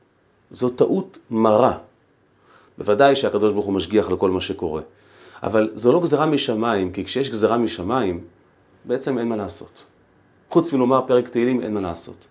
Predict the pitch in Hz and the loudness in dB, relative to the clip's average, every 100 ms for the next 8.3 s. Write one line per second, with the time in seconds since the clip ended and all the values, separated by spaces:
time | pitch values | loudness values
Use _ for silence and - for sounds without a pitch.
0 | _ _ _ - 160 170 143 156 190 - | _ _ _ -2 0 2 0 -2 -4 -8
1 | - 113 113 90 95 156 196 214 - - | -2 2 2 2 4 6 6 2 -6 -20
2 | - - - - 113 104 110 139 165 156 | -20 -20 -20 -8 -2 4 6 6 4 0
3 | 123 - 127 151 185 196 185 - _ _ | -2 0 2 4 2 2 -2 -8 _ _
4 | _ _ _ 123 160 170 165 143 156 170 | _ _ _ -8 -6 -4 -6 -2 2 4
5 | 202 180 - - - 143 180 190 190 247 | 6 4 0 -14 -2 4 6 6 4 2
6 | 208 131 - _ _ _ _ _ 113 127 | 0 -6 -14 _ _ _ _ _ 4 6
7 | 127 - 135 117 165 247 226 - 139 - | 6 4 4 6 6 6 6 6 4 4
8 | 123 110 | 0 0